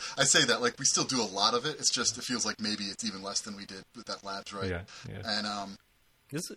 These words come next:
Speaker 1: yeah, it's,
Speaker 3: and,
Speaker 1: uh,
Speaker 3: you know, this is one of the things I really liked about Lambda was that to get you that experience. You know, not everybody got to be a team
Speaker 1: Mm-hmm.
Speaker 3: lead,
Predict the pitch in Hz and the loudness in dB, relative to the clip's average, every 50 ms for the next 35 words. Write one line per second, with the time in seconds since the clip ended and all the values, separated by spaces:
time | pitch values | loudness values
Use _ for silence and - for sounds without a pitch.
0 | - - 131 117 107 98 98 - 147 - 110 - 202 202 196 - 151 143 147 143 | -10 -4 -2 0 0 0 0 -2 0 0 0 0 0 -2 -2 -2 -2 0 0 0
1 | 151 190 214 - 269 214 185 180 165 147 127 107 127 123 107 110 104 98 98 98 | 0 0 -2 -2 -4 -4 -2 0 0 0 0 0 -2 -2 -2 -2 -4 -4 -4 -6
2 | 104 110 110 107 107 107 101 95 92 90 90 87 87 87 - 90 92 87 82 80 | -4 -2 -2 -2 -2 -2 -4 -4 -4 -2 -2 -4 -4 -6 -6 -6 -4 -4 -6 -6
3 | 78 82 82 80 80 82 82 82 80 80 85 90 87 85 85 - - 95 90 90 | -8 -10 -10 -10 -10 -10 -10 -10 -10 -10 -10 -8 -8 -10 -10 -8 -6 -4 -2 -2
4 | 87 87 87 - 92 - 104 92 85 95 98 110 117 139 - - 147 139 113 98 | -2 -4 -6 -10 -10 -10 -10 -10 -10 -8 -2 0 0 0 0 -2 -6 -4 -6 -4
5 | 92 95 92 92 95 87 - - - - 92 82 82 82 80 78 76 76 - - | -4 -4 -2 -2 -4 -4 -6 -8 -10 -8 -8 -8 -8 -10 -10 -14 -16 -14 -12 -12
6 | - - - 101 98 98 101 110 113 135 156 160 151 135 127 120 117 98 101 90 | -12 -8 -6 -4 -4 -4 -2 -2 0 0 0 0 0 0 0 0 0 0 0 -2
7 | 92 - - _ - - 117 113 117 113 113 - - 123 117 113 117 113 110 110 | -2 -2 -8 _ -10 -8 -4 -2 -2 -2 -2 -2 -2 -2 -2 0 0 0 0 2
8 | 110 110 107 | 0 0 -2